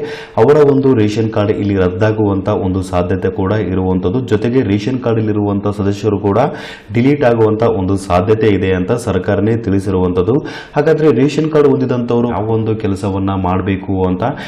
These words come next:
ಇವತ್ತಿನ ವಿಡಿಯೋದಲ್ಲಿ ನಿಮಗೆ ಸಂಪೂರ್ಣವಾಗಿರುವಂತ ಮಾಹಿತಿನ ತಿಳಿಸ್ಕೊಡ್ತಾ ಇದೀನಿ. So ಅದಕ್ಕಿಂತ ಮುಂಚೆ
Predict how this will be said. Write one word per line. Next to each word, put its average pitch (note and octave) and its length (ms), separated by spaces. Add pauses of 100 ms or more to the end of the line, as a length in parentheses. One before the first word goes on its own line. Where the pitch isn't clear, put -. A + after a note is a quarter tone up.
(260)
ಇವತ್ತಿನ C3+ 260
ವಿಡಿಯೋದಲ್ಲಿ C3 340
ನಿಮಗೆ G#2+ 180 (120)
ಸಂಪೂರ್ಣವಾಗಿರುವಂತ G2 840 (140)
ಮಾಹಿತಿನ F#2 320 (140)
ತಿಳಿಸ್ಕೊಡ್ತಾ F#2+ 500
ಇದೀನಿ. G#2 180 (360)
So - 100
ಅದಕ್ಕಿಂತ D3 380 (120)
ಮುಂಚೆ B2 200